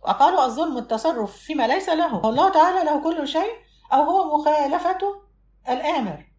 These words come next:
والله لا آمر له". فيعني سبحان الله، هذا قول كثير من أهل الكلام المثبتين للقدر ونفقه من الفقهاء وأصحاب الأئمة الأربعة. برضه بنقول أصحاب الأئمة الأربعة غير الأئمة الأربعة، احنا متفقين مالك والشافعي وأحمد،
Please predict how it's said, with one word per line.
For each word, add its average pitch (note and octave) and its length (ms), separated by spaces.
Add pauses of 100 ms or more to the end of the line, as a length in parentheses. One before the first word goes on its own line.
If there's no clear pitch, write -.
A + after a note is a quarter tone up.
(180)
والله C4+ 360
لا A#3+ 320
آمر F4 220
له". G4 160 (1160)
فيعني G#3+ 720
سبحان D4+ 380
الله، C4+ 300 (280)
هذا C#4+ 180
قول D#4 240
كثير B3 260
من B3 80
أهل C4+ 160
الكلام C4 460
المثبتين A#3 420
للقدر C4+ 440
ونفقه B3+ 440
من B3+ 80
الفقهاء G#3 460
وأصحاب C#4 360
الأئمة C#4 300
الأربعة. F#3 420 (280)
برضه B3+ 260
بنقول A#3 280
أصحاب G#3+ 260
الأئمة C4 220
الأربعة C4 420 (440)
غير B3 160
الأئمة B3+ 320
الأربعة، C4+ 580 (300)
احنا G#3 160
متفقين B3+ 420
مالك D4+ 320
والشافعي D4 440
وأحمد، D4+ 400